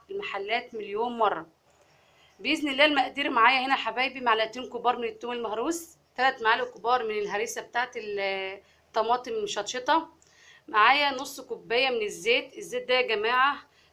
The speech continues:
كان متحمر فيه البصل بتاع الكشري قبل كده، أهم حاجة الزيت ده يكون متحمر فيه البصل. وكمان معلقة كبيرة من الملح، ومعلقة كبيرة من الفلفل الأسود، ومعلقة كبيرة من الكمون، وكمان هحط تلات معالق من الخل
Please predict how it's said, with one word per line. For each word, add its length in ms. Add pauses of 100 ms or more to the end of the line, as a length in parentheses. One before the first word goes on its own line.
(120)
كان 200
متحمر 460
فيه 240
البصل 380
بتاع 280
الكشري 440
قبل 200
كده، 360 (140)
أهم 240
حاجة 300
الزيت 260
ده 80
يكون 340 (280)
متحمر 400
فيه 200
البصل. 380 (760)
وكمان 320
معلقة 280
كبيرة 320
من 100
الملح، 300
ومعلقة 360
كبيرة 340
من 80
الفلفل 380
الأسود، 440
ومعلقة 360
كبيرة 280
من 80
الكمون، 720 (440)
وكمان 380
هحط 280
تلات 320
معالق 400
من 120
الخل 300